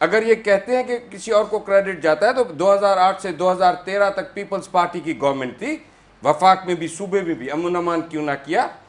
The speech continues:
रेट्स, ज़रई अजनास हो, एग्रीकल्चर, एग्रीकल्चर,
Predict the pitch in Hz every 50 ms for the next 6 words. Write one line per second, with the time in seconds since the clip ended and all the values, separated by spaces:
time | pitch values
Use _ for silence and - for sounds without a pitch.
0 | _ _ _ _ _ 110 156 196 220 220 - - 160 143 175 185 190 196 190 180
1 | 165 185 185 180 170 147 180 170 170 165 156 180 190 185 - 185 180 - - 185
2 | 175 175 175 170 190 202 196 190 180 165 - 160 123 -